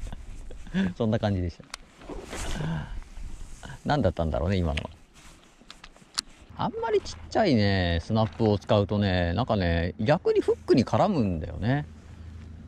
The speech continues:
だから意外に大きくしたら絡まなくなってから、ああ、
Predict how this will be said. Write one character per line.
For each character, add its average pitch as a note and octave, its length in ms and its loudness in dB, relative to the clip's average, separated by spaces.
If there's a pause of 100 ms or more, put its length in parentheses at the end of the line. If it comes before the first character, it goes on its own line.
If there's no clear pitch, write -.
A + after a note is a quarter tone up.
(320)
だ C3 100 0
か A2+ 80 4
ら A#2+ 60 4
意 E3 80 4
外 A4 160 2
に G4 60 0
大 A4+ 260 4
き - 120 -6
く C3 120 0
し - 80 -4
た A2 100 2
ら F#2 100 2
絡 B2 220 2
ま E3+ 100 -2
な C#3+ 80 0
く F#2 120 -4
な E2 60 -4
っ - 20 -6
て - 140 -4
か - 120 4
ら、 F#2+ 60 6
あ - 0 -
あ、 E2+ 40 6